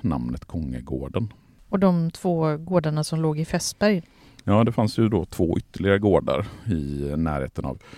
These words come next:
Speaker 1: det som idag är Krokslätts torg och Krokslätts fabriker. Och den ena gården,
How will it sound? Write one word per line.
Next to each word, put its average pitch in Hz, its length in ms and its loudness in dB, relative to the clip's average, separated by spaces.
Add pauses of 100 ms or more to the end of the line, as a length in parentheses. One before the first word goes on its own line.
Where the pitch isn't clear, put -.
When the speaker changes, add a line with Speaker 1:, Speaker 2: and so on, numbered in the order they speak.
(360)
Speaker 1:
det - 160 -2
som 80 140 2
idag 90 480 6
är 67 180 -2 (160)
Krokslätts - 640 -6
torg 62 300 -2
och 64 100 -4 (140)
Krokslätts - 600 -8
fabriker. 78 920 -4 (140)
Och - 480 2
den 98 120 4
ena 104 260 2
gården, 87 440 2